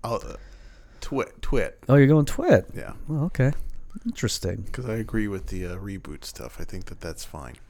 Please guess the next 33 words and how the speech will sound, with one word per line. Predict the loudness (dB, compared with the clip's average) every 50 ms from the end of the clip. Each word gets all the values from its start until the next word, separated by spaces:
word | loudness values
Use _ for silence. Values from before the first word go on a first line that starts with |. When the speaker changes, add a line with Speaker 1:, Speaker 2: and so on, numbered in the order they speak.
| -20 -20 -20 -20 -20 -14 -6 0
Speaker 2:
You | 4 6
think | 6 6 6
reboots | 4 2 2 2 0 0
are | -4
fine? | -6 -6 -6 -8 -6 -8 -8
Okay. | -8 -8 -8 -8 -8
Speaker 1:
I, | -10
I | -12
think | -14 -16 -18 -18 -18
the | -18 -18 -16 -16
female | -16 -12 -10 -10 -8 -8 -8 -8 -4 -4 -4
char-, | -2 -4 -6 -6
I've | -6 -6 -6
said | -4 -6 -6
before, | -6 -6 -6 -4 -4 -6
it's | -8 -10 -10
fine. | -10 -10 -12 -12 -14 -16 -18 -18 -14 -6
Speaker 2:
You | -4 -4
said | 0 0 0 0
it's | 0 -2
fine. | -6 -4 -4 -4
Okay, | -6 -6 -6 -8 -2
great. | -2 -2 -2 -2 -8 -8 -8 -6 -6 -8 -10 -10 -10 -12 -12 -14 -14 -16 -16 -16 -18 -18 -18 -20 -20 -20 -20 -20 -18 -18 -18 -16 -8 -2
Speaker 1:
I'm | 0 2 4 4 4
an | 4
ally. | 4 4 2 2 2 0 -2 -2 -2 -4 -4
Speaker 2:
<sighs> | -6 -8 -8 -10 -10 -8
Yeah, | -8 -6 -6
yeah, | -6 -4 -4 -4 -4
sure, | -4 -6 -6 -6 -6
yeah, | -6 -6 -6 -4 4 12 12 12 12 12 10 0 -4 0 4
yeah. | 6 8 8 8 8 8 8 8 8 8
Um, | 6 6 6 4 2 2